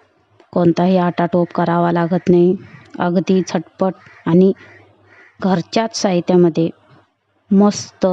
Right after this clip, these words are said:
चविष्ट अशी ही रेसिपी होते. ही आपली रेसिपी आवडल्यास चॅनेलला लाईक, शेअर, सबस्क्राईब नक्की करा,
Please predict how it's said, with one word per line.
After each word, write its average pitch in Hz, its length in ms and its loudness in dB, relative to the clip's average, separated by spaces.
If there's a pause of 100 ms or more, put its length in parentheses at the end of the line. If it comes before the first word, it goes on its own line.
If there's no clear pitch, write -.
(180)
चविष्ट 180 580 -4 (380)
अशी 180 380 -6 (180)
ही 196 180 -2
रेसिपी 170 440 -2
होते. 180 400 -2 (4000)
ही 220 120 -2
आपली 202 380 0
रेसिपी 190 460 -2
आवडल्यास 165 680 -2 (180)
चॅनेलला 170 600 0 (160)
लाईक, 170 640 -2
शेअर, 165 400 -2
सबस्क्राईब 160 600 -4 (220)
नक्की 196 520 -2
करा, 170 320 -4